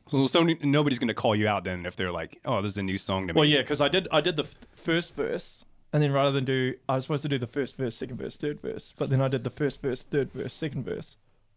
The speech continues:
Speaker 2: because, like, the, the slow nature of it just messed up my whole, my whole vibe,
Speaker 1: Threw your
Speaker 2: man.
Speaker 1: game off,
Speaker 2: Yeah,
Speaker 1: bro.
Speaker 2: I was just like, "Oh,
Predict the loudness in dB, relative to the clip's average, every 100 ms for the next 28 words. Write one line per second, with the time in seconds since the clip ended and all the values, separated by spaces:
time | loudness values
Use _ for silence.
0 | -2 2 4 4 2 0 -10 _ _ _
1 | _ _ _ _ -12 -4 2 2 4 0
2 | 2 4 6 6 4 2 2 0 2 0
3 | -2 0 0 0 -2 0 0 0 0 -2
4 | -8 _ -6 -4 0 0 0 0 2 4
5 | 2 4 4 4 4 2 4 4 4 6
6 | 6 4 0 -2 -2 -2 -2 0 0 -2